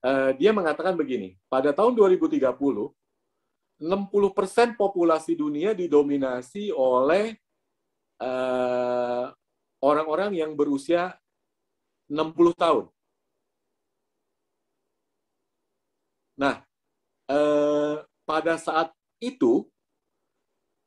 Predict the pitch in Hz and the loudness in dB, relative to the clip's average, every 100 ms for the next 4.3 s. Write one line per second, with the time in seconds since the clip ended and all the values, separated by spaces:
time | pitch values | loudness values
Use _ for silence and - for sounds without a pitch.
0 | _ 143 160 151 160 160 160 165 175 254 | _ -4 -2 2 4 4 2 0 0 -2
1 | 254 _ _ _ _ _ _ _ _ _ | -4 _ _ _ _ _ _ _ _ _
2 | _ _ - 170 233 220 170 147 139 - | _ _ -10 -10 -10 -6 -4 -2 -2 -4
3 | 147 156 165 175 175 147 117 98 101 110 | 0 2 2 0 -2 -4 -6 -8 -14 -8
4 | 113 127 147 | 0 2 2